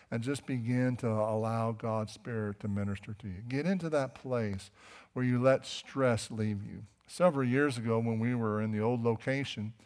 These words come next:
you know, we bought this old bar and, um, we were in,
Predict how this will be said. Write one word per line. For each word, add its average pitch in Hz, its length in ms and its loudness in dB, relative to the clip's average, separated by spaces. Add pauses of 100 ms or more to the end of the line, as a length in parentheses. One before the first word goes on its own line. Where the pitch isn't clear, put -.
(460)
you 131 80 0
know, 123 80 2
we 123 120 2
bought 120 280 4
this 120 200 -2
old 117 220 2
bar 113 460 4 (140)
and, 113 420 0
um, 110 320 2 (440)
we 120 160 -2
were 120 140 0
in, 110 200 0